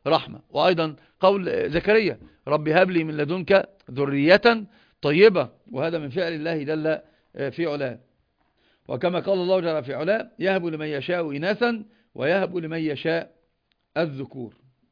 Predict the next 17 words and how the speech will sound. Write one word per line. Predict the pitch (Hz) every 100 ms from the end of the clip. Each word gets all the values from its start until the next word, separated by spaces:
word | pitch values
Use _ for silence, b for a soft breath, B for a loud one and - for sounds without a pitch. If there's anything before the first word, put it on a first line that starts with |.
| _ _ b b b b -
وأما | 139 214 208
في | 151
السنة | - 196 214 240 -
فإن | - 175 170
النبي | 170 170 196
صلى | 160 147 147
الله | 165 180
عليه | 156 160 143
وسلم | 131 185 226 226 - _ _ _ _ _ _ _ -
لما | 165 170 160
جاءه | 160 202 175 160 - -
الشيطان | 127 147 143 190 214
وهو | 160 151
يصلي | 147 180 196 240 240 B -
بكرة | 127 - 220 202 139 B B 139
من | 151
النار، | 151 196 233